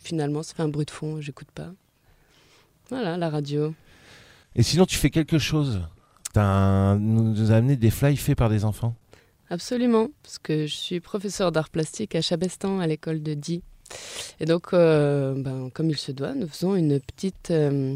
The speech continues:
Speaker 1: une petite exposition de restitution de fin d'année pour montrer un petit peu tout le travail qu'on a fait. Du coup, du douze au dix-neuf juin, il y a une exposition d'art, euh,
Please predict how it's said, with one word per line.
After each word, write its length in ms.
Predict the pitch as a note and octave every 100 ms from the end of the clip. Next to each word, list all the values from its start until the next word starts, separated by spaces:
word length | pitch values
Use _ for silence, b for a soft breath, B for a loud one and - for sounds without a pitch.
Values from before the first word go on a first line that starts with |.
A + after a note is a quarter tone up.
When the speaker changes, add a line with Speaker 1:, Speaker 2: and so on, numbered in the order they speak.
| C3+ B B B B B
Speaker 1:
une 100 | E3+
petite 320 | A3+ A3 C4+
exposition 640 | B3 - G#3 F#3+ F#3+ D4 D4
de 100 | G3+
restitution 680 | F3+ - G#3+ - A#3 C#4 C#4
de 60 |
fin 180 | A#3+ G3+
d'année 340 | F3+ E3+ G3 G4 - _ - _
pour 120 | F3
montrer 380 | D#3+ D3+ - A#3+
un 80 | A3
petit 160 | -
peu 100 | -
tout 140 | F#3+ E3+
le 60 |
travail 340 | - - D#3 F3+
qu'on 220 | - F#3+
a 80 | F3
fait. 260 | - F3 - -
Du 260 | - D3 E3
coup, 240 | - A3
du 220 | G3+ F3 F3+
douze 500 | D#3 F3 C#4 A#3+ F3
au 60 |
dix-neuf 440 | E3 F3 F3 F3 D3+
juin, 360 | C3+ D3 F#3+ F#4 _ - - B B B B B B B
il 60 | E3
y 60 |
a 140 | F3+ G3+
une 120 | E3+
exposition 600 | D#3 - G3+ E3+ - F3+
d'art, 380 | D3+ D#3 G3 F3
euh, 240 | E3 D3